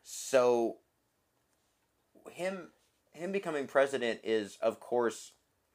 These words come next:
uh, crucial to getting the things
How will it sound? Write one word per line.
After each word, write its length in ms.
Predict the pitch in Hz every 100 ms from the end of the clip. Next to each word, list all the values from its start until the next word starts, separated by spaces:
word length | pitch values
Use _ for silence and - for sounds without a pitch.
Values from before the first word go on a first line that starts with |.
| _ _ _ _ _ _ _ _ -
uh, 360 | 113 104 95 - - _ _ _ _ _ _ -
crucial 720 | - 170 190 - 95 65 - _ _ _ _ _ _ _
to 140 | - 135
getting 320 | 131 127 123
the 80 | 113
things 480 | - 127 120 -